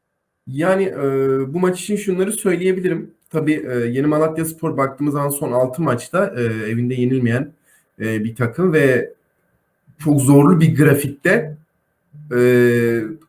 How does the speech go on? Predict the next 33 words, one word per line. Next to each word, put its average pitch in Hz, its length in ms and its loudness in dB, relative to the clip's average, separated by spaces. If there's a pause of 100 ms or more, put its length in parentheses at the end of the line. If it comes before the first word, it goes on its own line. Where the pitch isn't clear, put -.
Alanyaspor 165 920 4
ve 143 360 2 (360)
Fenerbahçe, 160 880 2 (520)
e, 120 240 -6
gibi 139 380 -6
grafikten 151 560 0
dört 175 240 2
puanla 160 340 4
çıkmış - 380 -8
bir 117 80 -12
takım. 120 280 -8
Fakat, 175 420 -6 (480)
e, 123 320 2
bu 180 60 6
maç 190 240 4
için 214 160 0
şunları 190 360 2
söylemek 190 460 2
istiyorum. - 500 -4 (340)
Erzurumspor 190 800 2
biliyorsunuz 180 460 0
ki 165 100 -8
bir 165 100 -6
kan 185 240 0
değişikliğine 165 500 0
gitti. 160 340 -4
Hüseyin 156 300 -4
Çimşir'in 156 380 -4
yerine 151 220 2
Mesut 139 320 -2
Bakkal 151 340 0
geldi 139 320 0
ve, 139 280 -2